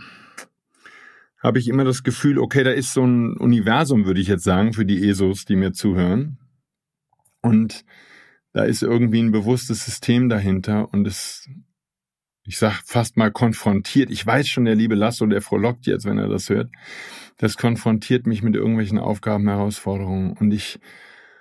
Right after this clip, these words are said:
ja, gib beides. Das eine ist, ich meine, die Aufgabe zu verstehen.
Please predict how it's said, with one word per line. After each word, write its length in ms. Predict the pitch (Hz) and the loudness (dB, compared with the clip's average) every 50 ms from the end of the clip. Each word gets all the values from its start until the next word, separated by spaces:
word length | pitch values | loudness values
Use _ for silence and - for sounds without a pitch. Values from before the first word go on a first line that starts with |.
| _ _ _ _ - _ _ _ _ _ _ _ _ _ _ _ _ _ _ - - - - - - - - - | _ _ _ _ -20 _ _ _ _ _ _ _ _ _ _ _ _ _ _ -8 -4 -4 -2 -2 -4 -8 -4 0
ja, 180 | - 123 110 95 | 2 2 2 2
gib 260 | 92 - 135 127 135 | 0 0 -2 0 2
beides. 580 | 131 131 131 135 131 113 92 87 - - - - _ _ _ _ _ _ _ - | 2 2 4 2 2 2 0 -2 -2 -6 -12 -14 _ _ _ _ _ _ _ -2
Das 180 | 120 113 - | -2 -2 0
eine 360 | - - 120 127 143 147 143 127 | 0 2 2 2 2 2 0 0
ist, 220 | - 139 127 - | 0 -2 -2 -2
ich 200 | - 123 - - | -4 -4 0 2
meine, 1000 | 110 107 107 107 110 120 139 160 165 156 139 120 110 104 117 143 180 226 226 214 - _ _ _ _ - | 4 4 4 4 2 2 2 2 2 2 4 4 4 4 2 2 2 0 -2 -4 -6 _ _ _ _ -2
die 120 | 120 - | 0 2
Aufgabe 520 | - - 123 120 - 131 123 120 110 110 | 2 0 0 0 0 -2 0 0 0 -2
zu 160 | 104 - - 104 | -4 -6 -6 -4
verstehen. 920 | - 110 101 - - - - 107 107 113 127 147 175 208 208 - - | -2 -2 -2 -4 -4 0 2 2 4 4 2 0 0 -2 -2 -4 -6